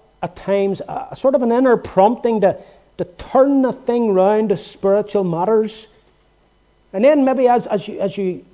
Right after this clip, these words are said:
get this impression, do you then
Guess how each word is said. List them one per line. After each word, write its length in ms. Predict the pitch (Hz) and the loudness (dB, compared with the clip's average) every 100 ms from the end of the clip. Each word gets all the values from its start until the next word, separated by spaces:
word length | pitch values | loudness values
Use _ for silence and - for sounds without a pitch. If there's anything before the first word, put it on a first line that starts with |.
| - | -10
get 200 | 262 - | -10 -6
this 340 | 226 - - _ - | -8 -10 -20 _ -6
impression, 920 | 190 - - 202 226 247 233 208 - _ _ _ _ _ _ _ _ _ _ _ - | -6 -6 -4 0 0 0 0 -2 -8 _ _ _ _ _ _ _ _ _ _ _ 0
do 100 | 311 | 4
you 280 | 302 302 262 | 4 4 4
then 540 | 233 240 240 233 | 4 4 0 -2